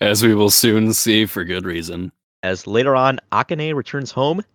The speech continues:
Speaker 2: Her home, which is the stereotypical otaku habitat, which is surrounded by a shit ton of figures and mountains of your own garbage.
Speaker 1: Yup, just, uh, just a big, uh, shit pile of your own shit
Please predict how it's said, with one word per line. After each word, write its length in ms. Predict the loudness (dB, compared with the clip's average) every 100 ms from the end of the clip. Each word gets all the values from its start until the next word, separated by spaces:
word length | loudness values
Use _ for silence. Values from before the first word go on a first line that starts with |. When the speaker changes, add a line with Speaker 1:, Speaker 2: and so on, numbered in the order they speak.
| _ _ _ _
Speaker 2:
Her 180 | -2 0
home, 300 | 0 -2 -4
which 180 | -4
is 240 | -4 -6 -8
the 260 | -8 -6
stereotypical 800 | -8 -4 -4 -4 -6 -10 -4 -4 -2
otaku 480 | -4 0 0 0 -6
habitat, 600 | -2 0 2 2 -2 -2
which 160 | -6 -6
is 120 | -6
surrounded 460 | -2 -2 0 -4 -2
by 140 | -2
a 100 | -2
shit 240 | -4 -8
ton 140 | -6 -6
of 80 | -2
figures 360 | -4 -2 -4
and 180 | -4 -2
mountains 440 | -2 -2 -4 -4
of 140 | -4 -4
your 160 | -4
own 120 | -4 -2
garbage. 520 | 0 0 -2 -4 -12 _ _
Speaker 1:
Yup, 320 | -2 0 0 0
just, 320 | -4 -4 -4
uh, 120 | -6
just 260 | -2 -2 -2
a 80 |
big, 580 | -2 2 4 4 0 -8
uh, 220 | -4 -4 -4
shit 380 | -6 -4 -6
pile 440 | -2 -2 0 0 -4
of 120 | -8
your 160 | -8 -6
own 140 | -4
shit 420 | -6 -4 -4 -4